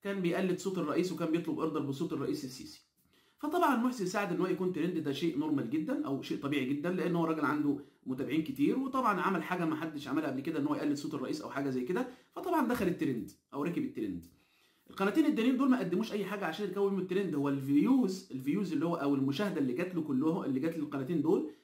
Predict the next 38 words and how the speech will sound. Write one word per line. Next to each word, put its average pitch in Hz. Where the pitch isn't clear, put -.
كانت 233
من 143
مب-، 135
من، 135
من 165
المباراه. 131
طبعًا 269
بيحطوا 185
سيكو-، 185
سيو 196
كويس 185
ان 156
هم 175
علشان 143
يظهر 180
في 139
البحث، 165
وكانت 220
مباراه 180
قويه، 185
فالناس 247
دخلت 185
طبعًا 185
فجا-، 170
جاله 180
مشاهده 165
كتير، 165
وبالتالي 175
بدا 185
ان 160
اليوتيوب 190
يقترح 208
البث 180
المباشر 165
بتاعه 143
اثناء، 170
اثناء 185
المشاهده، 185